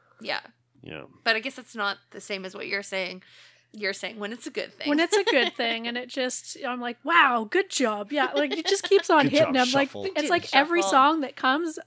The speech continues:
Speaker 3: is, like, better than the one before it. <laughs> Like,
Speaker 1: Yeah.
Speaker 3: yeah, this is awesome. So yeah, that brings, that brings some satisfaction, some joy.
Speaker 2: Yes.
Speaker 3: Um, and you, you brought up mountain biking, like, and this can kind of extend to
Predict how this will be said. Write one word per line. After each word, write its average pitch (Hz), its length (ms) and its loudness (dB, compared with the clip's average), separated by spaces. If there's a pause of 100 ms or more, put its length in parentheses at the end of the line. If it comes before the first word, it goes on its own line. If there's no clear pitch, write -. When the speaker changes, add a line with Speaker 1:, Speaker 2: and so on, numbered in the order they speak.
(160)
Speaker 3:
is, 254 100 -4
like, 247 220 -2
better 247 280 4
than 285 220 4
the 277 60 2
one 262 220 4
before 247 400 6
it. 370 220 8
<laughs> - 80 -14
Like, 247 100 -4
Speaker 1:
Yeah. 175 260 0
Speaker 3:
yeah, 214 200 -10
this 220 180 -16
is 214 100 -14
awesome. 214 500 -12 (300)
So - 100 -6
yeah, 302 160 4
that 285 220 4
brings, 277 380 -4
that 277 260 -2
brings 262 240 -6
some 277 160 -10
satisfaction, 240 760 -8
some 247 160 -6
joy. 233 420 -4 (260)
Speaker 2:
Yes. 165 440 -12
Speaker 3:
Um, 220 280 -4
and 285 120 -2
you, 311 120 2 (100)
you 311 140 -6
brought 311 180 6
up 302 100 2
mountain 240 280 0
biking, 233 540 -6 (140)
like, - 220 -16 (140)
and 285 240 -2 (320)
this 320 160 -4
can 415 140 -6
kind 508 200 -8
of 554 60 -8
extend 285 400 -2
to 240 480 -6